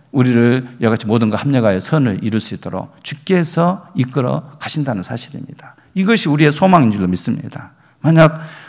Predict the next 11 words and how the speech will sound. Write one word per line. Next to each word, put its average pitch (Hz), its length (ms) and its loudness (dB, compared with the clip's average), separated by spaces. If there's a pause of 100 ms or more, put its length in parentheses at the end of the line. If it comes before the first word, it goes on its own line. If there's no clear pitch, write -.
우리의 165 240 6
믿음대로 127 580 4
한다면, 98 500 -6 (500)
우리의 151 600 6 (320)
삶대로 165 520 0
한다면 110 580 0
우리는 131 560 4 (540)
소돔과 160 500 0
고모라 110 480 -2
같았을 - 400 -8
것입니다. - 640 -14